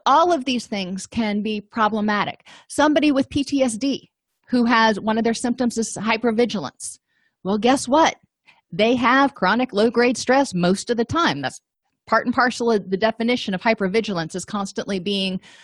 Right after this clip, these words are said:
sort of revved up and on alert. So they may have some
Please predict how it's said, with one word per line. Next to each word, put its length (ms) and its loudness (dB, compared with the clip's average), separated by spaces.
sort 200 0
of 60 -4
revved 300 0
up 200 2
and 140 -2
on 120 -2
alert. 380 0
So 180 -2
they 220 2
may 220 0
have 540 0
some 640 0